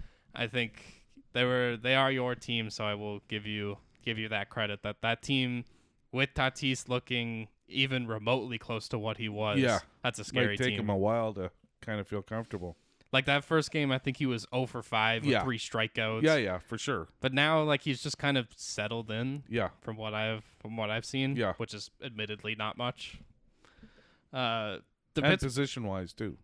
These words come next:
Speaker 1: Yeah, right field. Like,
Speaker 2: Yeah,
Speaker 1: he's
Speaker 2: he's gotta change that, too, right? So, it'll
Speaker 1: So
Speaker 2: take a little time.
Speaker 1: Yeah. Well, we'll see some errors. But
Speaker 2: Yeah.
Speaker 1: hopefully not. Hopefully, he, I mean, he has most of the season now to figure it out.
Speaker 2: That's right.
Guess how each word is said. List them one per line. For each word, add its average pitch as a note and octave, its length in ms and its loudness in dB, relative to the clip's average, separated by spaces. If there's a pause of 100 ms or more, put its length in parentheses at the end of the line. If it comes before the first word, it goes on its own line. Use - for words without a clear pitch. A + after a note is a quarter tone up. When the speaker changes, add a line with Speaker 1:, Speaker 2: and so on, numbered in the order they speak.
Speaker 1:
Yeah, A#3+ 140 4
right C#3+ 220 4
field. D3 380 2
Like, C3 140 4
Speaker 2:
Yeah, A2 100 4
Speaker 1:
he's B2+ 320 -2
Speaker 2:
he's - 40 -
gotta G#2 180 0
change F#2+ 360 -4
that, G#2+ 260 -2
too, A2+ 180 -4
right? G2+ 300 -4
So, E2 260 -6 (380)
it'll A#2 140 0
Speaker 1:
So A2 40 0
Speaker 2:
take D3 120 -2
a B2+ 40 -6
little G2 180 -2
time. D#2 280 -10 (160)
Speaker 1:
Yeah. G2 180 -6 (200)
Well, C#3+ 300 4
we'll D#3 120 2
see F#3 180 0
some A#2 180 -4
errors. G2 640 -6
But A#2 160 4
Speaker 2:
Yeah. G#2+ 120 4 (160)
Speaker 1:
hopefully C3+ 360 2
not. A#2+ 280 0 (200)
Hopefully, F#3 440 8
he, C#3 180 -2
I B2+ 80 0
mean, C3 140 2
he C3 80 4
has C3 400 0 (120)
most A2+ 400 0
of G#2 140 -4
the G#2+ 80 -10
season A2+ 400 0
now G#2 480 -2 (140)
to A#2+ 80 -4
figure G2+ 280 0
it F#2+ 80 -6
out. G2 180 -8
Speaker 2:
That's B2 200 2
right. F#2 180 2